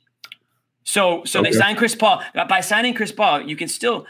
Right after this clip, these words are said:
Speaker 1: consider a Jaylen Brown trade, but you no longer need to make it about acquiring, like, a playmaker, a point guard, things like that. And you can include a Brogdon in your trade with Brown, uh, and not worry about taking a hit there at the guard position.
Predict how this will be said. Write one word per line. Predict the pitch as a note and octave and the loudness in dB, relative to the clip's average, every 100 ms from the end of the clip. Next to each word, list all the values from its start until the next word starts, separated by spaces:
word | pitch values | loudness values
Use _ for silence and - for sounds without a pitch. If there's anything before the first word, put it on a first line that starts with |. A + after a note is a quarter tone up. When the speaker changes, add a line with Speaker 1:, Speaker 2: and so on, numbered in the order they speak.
| - | -16
Speaker 1:
consider | - D3 F3 E3 | -10 -6 -2 0
a | C#3+ | -2
Jaylen | A2+ C#3 D3+ C3 | -2 -4 -2 -2
Brown | C3 B2 | -2 -2
trade, | A#2+ F3 C#3 | -4 -2 -2
but | B2 | -4
you | B2 C3 | -6 -2
no | D#3+ | -2
longer | D#3 D#3 D#3 C3+ | 0 -2 -2 -2
need | C#3 C3+ | -4 -4
to | B2+ | -2
make | C3 C3 | -2 -2
it | C3+ C3 | -6 -8
about | A2+ B2+ B2 B2 _ _ | -4 -2 -2 -6 _ _
acquiring, | B2+ - C3 B2+ B2+ B2 A#2+ A#2 - _ _ | -20 -6 -2 0 0 -2 -6 -10 -16 _ _
like, | A#2+ | -10
a | A#2 | -10
playmaker, | - C3 B2+ B2 B2 B2 | -6 -4 -2 -4 -6 -8
a | A#2+ | -8
point | B2+ B2 | -8 -6
guard, | A#2+ A#2 | -6 -8
things | - A#2+ | -10 -12
like | A2+ B2 | -12 -4
that. | C3 A#2+ | -2 -2
And | B2+ | -4
you | C3 | -4
can | C3 | -4
include | B2+ B2 - D3+ C3+ B2+ _ _ _ | -6 -6 -8 -6 -6 -8 _ _ _
a | B2 | -10
Brogdon | A2 B2+ C3+ B2 | -2 0 0 -2
in | B2 | -4
your | A#2+ | -6
trade | A2+ - C3 B2 A2+ - _ _ | -6 -6 -4 -4 -6 -14 _ _
with | A#2 A2 - | -12 -12 -10
Brown, | C#3 F3 C#3+ B2+ A#2+ B2 _ _ _ _ B2 | -4 -2 0 -2 -4 -10 _ _ _ _ -6
uh, | A#2+ A#2+ - | -4 -4 -4
and | B2+ B2 A#2+ A2+ - A#2+ | -4 -4 -4 -6 -12 -6
not | B2+ A#2 | -4 -4
worry | B2 B2 | -4 -4
about | B2 A#2+ A#2+ | -4 -8 -6
taking | B2 A#2 | -8 -8
a | A2 | -10
hit | A#2 A2+ | -10 -12
there | A2+ | -12
at | G#2+ | -12
the | F#2+ | -16
guard | - F#2 | -14 -14
position. | - _ - - | -14 _ -20 -20